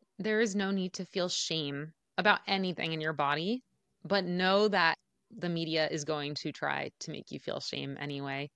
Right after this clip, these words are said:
We have very unrealistic standards of beauty and bodies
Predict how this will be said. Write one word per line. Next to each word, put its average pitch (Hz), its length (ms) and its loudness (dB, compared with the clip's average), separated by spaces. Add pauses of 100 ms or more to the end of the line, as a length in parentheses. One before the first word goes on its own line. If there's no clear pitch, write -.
(460)
We 196 100 4
have 185 120 6
very 175 380 6
unrealistic 165 640 -2
standards 156 600 -2
of 147 200 -4 (200)
beauty 180 600 -2
and 147 160 -4
bodies 151 720 0